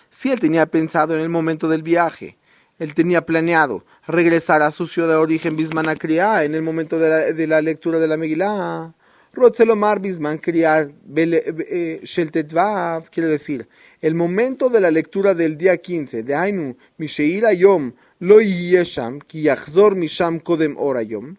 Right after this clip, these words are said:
Quiere decir que cuando amanezca, él piensa que él ya no va a estar en, en,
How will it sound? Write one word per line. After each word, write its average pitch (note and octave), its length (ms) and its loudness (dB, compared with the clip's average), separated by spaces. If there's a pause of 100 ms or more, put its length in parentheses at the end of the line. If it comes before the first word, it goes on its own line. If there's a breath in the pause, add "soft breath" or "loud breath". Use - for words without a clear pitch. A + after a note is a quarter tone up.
(420 soft breath)
Quiere F3+ 200 4
decir D3+ 360 0
que C3+ 140 -10
cuando D#3+ 380 0
amanezca, F3+ 720 -2 (120)
él A3 180 0
piensa A3 520 -2
que E3+ 140 -4
él E3+ 100 -6
ya G3 140 0
no A#3+ 200 -2
va B3+ 100 -2
a G#3+ 40 -2
estar E3+ 260 -4
en, D#3+ 140 -4
en, D3 480 -6